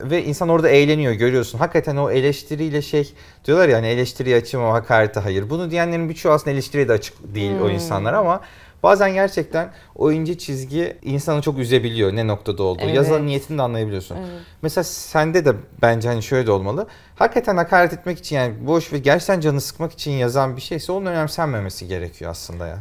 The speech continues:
Speaker 2: Evet.
Speaker 1: Tahmin
Speaker 2: Önceden çok
Speaker 1: edebiliyorum.
Speaker 2: şey yapıyordum ya yorum cevap veriyordum. "Niye böyle diyorsun? Niye böyle yazıyorsun?" diye. Ama sonradan şey yaptım yani bıraktım o işi. Ama negatif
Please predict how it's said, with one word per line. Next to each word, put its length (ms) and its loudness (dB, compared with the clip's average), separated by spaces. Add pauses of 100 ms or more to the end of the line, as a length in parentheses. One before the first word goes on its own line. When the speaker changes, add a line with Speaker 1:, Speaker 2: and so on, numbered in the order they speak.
Speaker 2:
Evet. 280 -4 (960)
Speaker 1:
Tahmin 120 0
Speaker 2:
Önceden 200 6
çok 80 6
Speaker 1:
edebiliyorum. 320 4
Speaker 2:
şey 200 0
yapıyordum 680 0
ya 200 2
yorum 640 -2
cevap 380 6
veriyordum. 480 -2
"Niye 260 0
böyle 280 0
diyorsun? 400 -8
Niye 260 -4
böyle 180 -12
yazıyorsun?" 600 -12
diye. 200 -6 (640)
Ama 200 -4
sonradan 720 -2 (260)
şey 200 -14
yaptım 380 -12
yani 220 -14
bıraktım 440 -16
o 160 -14
işi. 280 -20 (300)
Ama 520 4
negatif 580 2